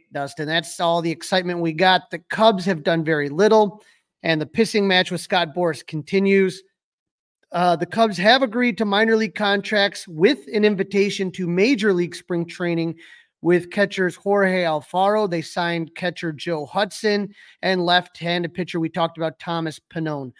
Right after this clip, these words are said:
So all of those, that, those are the three moves that the Cubs have made. All three of them, like I said, uh, it's a minor league contract with an invitation to major league spring training.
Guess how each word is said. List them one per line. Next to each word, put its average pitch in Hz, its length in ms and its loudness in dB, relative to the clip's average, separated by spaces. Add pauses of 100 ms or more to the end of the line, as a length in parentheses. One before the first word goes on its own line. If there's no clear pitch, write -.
(300)
So 190 160 -2
all 220 240 2
of 220 80 0
those, 220 240 2
that, 214 200 -2
those 233 120 2
are 269 100 0
the 240 80 2
three 220 240 -2
moves 214 220 0
that 175 120 -8
the 180 60 -6
Cubs 180 300 -4
have 165 100 -4
made. 156 400 -2
All 196 300 2
three 208 260 0
of 190 140 0
them, 180 200 2
like 170 140 -2
I 165 60 -6
said, 143 340 -6
uh, 143 220 -2
it's 151 180 -10
a 156 60 -8
minor 180 260 2
league 196 240 0
contract 170 460 -2
with 151 100 -10
an 147 80 -10
invitation 165 760 -4
to 151 340 -4
major 151 340 -6
league 147 140 -6
spring 151 260 -10
training. 139 400 -8